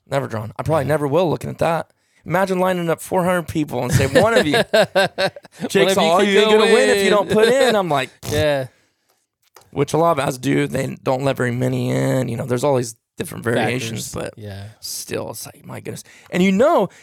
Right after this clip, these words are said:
Speaker 1: this is for the whole season. So
Speaker 2: Yeah.
Speaker 1: opening day, that's,
Speaker 2: All the
Speaker 1: those
Speaker 2: way
Speaker 1: numbers are
Speaker 2: through.
Speaker 1: way worse.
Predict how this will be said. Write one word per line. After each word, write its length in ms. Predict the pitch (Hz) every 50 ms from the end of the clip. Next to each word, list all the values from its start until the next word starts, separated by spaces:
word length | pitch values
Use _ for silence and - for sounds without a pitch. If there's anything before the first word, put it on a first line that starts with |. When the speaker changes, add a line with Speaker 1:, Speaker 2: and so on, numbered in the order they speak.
| _ _ -
Speaker 1:
this 160 | 220 262 -
is 100 | 339 277
for 120 | - - 202
the 120 | 180 170
whole 180 | 156 165 160 135
season. 680 | 117 - - - 262 311 294 214 135 - - - - - _ _ _ _ _ _ _ _ _ _ _ _ _ _ _ _ _ _ _ _ _ _ _ _ _ _ _ _ _ _ _ _ _ _ _ _ _ _ _ _ _ _ _ _ _ _ _
So 580 | - - - 135 123 120 113 - 123 110 - _ _ _ _ _ _ _ _ _ _ _
Speaker 2:
Yeah. 260 | - 113 104 95 92 95 _ _ _ _ _ _ _ _ _ _ _ _ _ _ _ _
Speaker 1:
opening 380 | - 175 160 147 160 160 156 156
day, 320 | 156 170 175 190 220 233 - - _ _ _ _
that's, 200 | - 147 165 -
Speaker 2:
All 120 | 147 139 139
the 60 | 180
Speaker 1:
those 60 | 190 -
Speaker 2:
way 60 | -
Speaker 1:
numbers 200 | 214 196 185 160
are 120 | 175 170
Speaker 2:
through. 60 | 151
Speaker 1:
way 120 | 170 190 180
worse. 440 | 147 135 127 120 - - - -